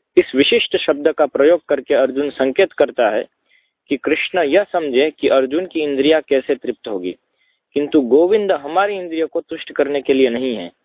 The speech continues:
हाँ, यदि हम गोविंद की इंद्रियों को तुष्ट करने का प्रयास करते हैं, तो हमारी इंद्रियां स्वतः संतुष्ट होती है। भौतिक दृष्टि से प्रत्येक व्यक्ति अपनी इंद्रियों को तुष्ट करना चाहता है और चाहता है कि ईश्वर उसके आज्ञा पालक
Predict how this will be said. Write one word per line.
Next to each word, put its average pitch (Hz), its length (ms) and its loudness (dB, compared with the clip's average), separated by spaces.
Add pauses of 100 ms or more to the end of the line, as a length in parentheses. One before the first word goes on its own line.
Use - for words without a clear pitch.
(440)
हाँ, 143 260 2
यदि 147 280 2
हम 165 280 -2
गोविंद 143 420 2
की 185 160 -4
इंद्रियों 180 360 2
को 180 120 2
तुष्ट 170 280 -2
करने 175 300 -2
का 170 120 -2
प्रयास 160 340 0
करते 165 320 0
हैं, 185 100 0
तो 165 80 2
हमारी 160 300 2
इंद्रियां 160 240 -2
स्वतः 151 260 -2
संतुष्ट 170 500 -2
होती 160 280 2
है। 107 160 0 (840)
भौतिक 143 340 2
दृष्टि 175 280 0
से 185 120 -2
प्रत्येक 165 400 -2
व्यक्ति 170 280 -2
अपनी 196 280 0
इंद्रियों 170 320 4
को 170 180 0
तुष्ट - 280 -6
करना 123 260 0
चाहता 107 340 0
है 139 140 0 (460)
और 151 200 4
चाहता 143 420 0
है 170 160 -6
कि 180 160 -12
ईश्वर 170 420 -2
उसके - 300 -4
आज्ञा 151 340 2
पालक 156 320 0